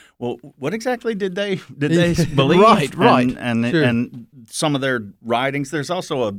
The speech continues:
Speaker 1: a document called the Didache, which, which is,
Speaker 3: Great
Speaker 1: which was,
Speaker 3: document.
Speaker 1: you know, discovered in the eighteen hundreds in Constantinople that purports to be,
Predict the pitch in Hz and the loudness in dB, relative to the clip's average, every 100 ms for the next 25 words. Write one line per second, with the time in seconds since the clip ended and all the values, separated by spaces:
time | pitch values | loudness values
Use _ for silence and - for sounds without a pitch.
0 | - 113 127 113 110 107 117 92 95 131 | -10 -6 -4 -4 -8 -8 -8 -8 -6 -4
1 | 110 - 92 90 - _ _ _ _ - | -4 -6 -8 -10 -14 _ _ _ _ -6
2 | 113 107 117 92 127 - 110 147 143 143 | -6 -4 -8 -4 -4 -4 -4 0 2 2
3 | 123 123 117 127 - 139 - 143 107 101 | 0 -2 -4 -8 -8 -18 -18 -12 -10 -10
4 | 101 - 127 120 113 110 117 120 120 104 | -14 -8 -6 -4 -4 -6 -8 -8 -8 -4
5 | 131 127 98 98 95 98 107 98 98 - | -2 -2 -2 -6 -10 -14 -12 -10 -10 -12
6 | - 123 117 120 117 110 107 120 117 104 | -10 -8 -8 -6 -6 -6 -4 -4 -2 -4
7 | 101 98 104 120 - - - 135 147 135 | -4 -6 -4 -4 -4 -14 -10 -6 -2 -2
8 | 110 - 107 120 | -4 -10 -4 -4